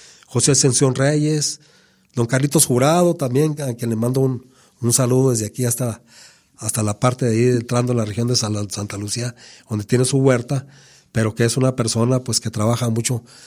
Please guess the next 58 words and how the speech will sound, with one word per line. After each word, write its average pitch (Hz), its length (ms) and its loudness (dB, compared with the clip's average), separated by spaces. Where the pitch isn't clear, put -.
a 110 140 -4
pesar 120 280 0
de 127 80 2
la 120 100 2
edad 123 100 2
que 135 100 -2
tiene, 131 420 0
trabaja 113 400 -4
su 120 100 -2
huerta 113 280 -4
todavía, 117 440 0
y 104 80 -4
ahí 123 100 4
anda 160 160 4
al 147 100 0
pendiente, 151 480 2
y 131 60 -2
creo 135 180 -4
que 135 100 -6
lo, 110 440 -6
lo 110 160 -2
está 110 220 -6
haciendo, 107 420 -8
pues, - 160 -2
con 107 120 2
mucho 120 240 2
cariño, 110 380 0
y 113 40 -4
sobre 107 240 -6
todo 117 180 -4
porque 110 220 -8
le 98 80 -8
gusta 110 340 -8
la 110 120 -4
fruticultura. 95 720 -8
Es 165 60 -2
lo 226 100 0
que 226 80 -6
le 190 100 0
digo, 247 280 -2
muchos 196 240 0
fruticultores 185 720 -4
viejos, 151 640 4
voy 135 220 2
a - 20 8
decir 180 220 4
viejos, 180 500 2
viejos 147 320 2
de 147 60 4
edad, 151 260 2
pero 135 160 0
ya 135 160 4
de, 156 240 2
de 127 100 0
muchos 151 440 -2
años 156 320 -6
de 147 80 -6
tradición 127 480 -6